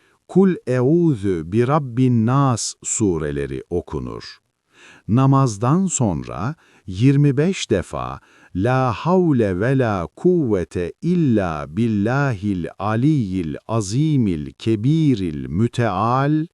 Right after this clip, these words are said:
yirmi beş defa "Estağfirullahel azim ve etubu ileyk" diyerek istiğfar-ı şerif okunur ve sonra da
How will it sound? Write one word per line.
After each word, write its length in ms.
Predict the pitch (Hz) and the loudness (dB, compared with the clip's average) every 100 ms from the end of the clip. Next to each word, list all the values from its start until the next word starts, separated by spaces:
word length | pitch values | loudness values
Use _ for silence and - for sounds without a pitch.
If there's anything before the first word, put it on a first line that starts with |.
| _ _ - - - | _ _ -20 -20 -10
yirmi 480 | 101 123 131 135 113 | 0 2 4 4 2
beş 320 | 135 170 - | -2 -4 -4
defa 540 | 92 - 65 67 110 - _ - _ 120 | -4 -4 -8 -6 -8 -10 _ -20 _ -2
"Estağfirullahel 1700 | 127 - 135 151 143 104 135 127 123 110 113 143 147 107 113 92 - | -2 -2 -2 -2 -4 -2 0 2 2 2 0 0 0 -2 -2 -2 -4
azim 680 | 98 90 85 113 135 147 147 - - - | -6 -6 -2 0 2 2 0 -6 -18 -4
ve 240 | 98 131 - | 0 0 0
etubu 760 | 120 - 165 170 131 90 76 - | -4 0 4 4 4 0 -6 -2
ileyk" 760 | 110 120 139 117 82 - - _ - 80 | 0 2 2 2 0 -8 -20 _ -20 -8
diyerek 600 | 87 73 62 95 151 - _ _ - | -4 -4 -4 -4 -4 -8 _ _ -4
istiğfar-ı 1000 | 147 - - 147 135 - 147 165 147 139 | -4 -2 -2 0 -2 -2 -4 -2 0 -2
şerif 580 | - 120 101 92 143 - | -2 -2 0 0 -2 -2
okunur 600 | 151 143 143 143 151 151 - _ _ - | -2 -2 2 2 2 0 -8 _ _ -4
ve 200 | 98 117 | 0 0
sonra 600 | - 151 185 143 82 65 | 0 2 2 2 0 -4
da 260 | 90 143 | -4 -4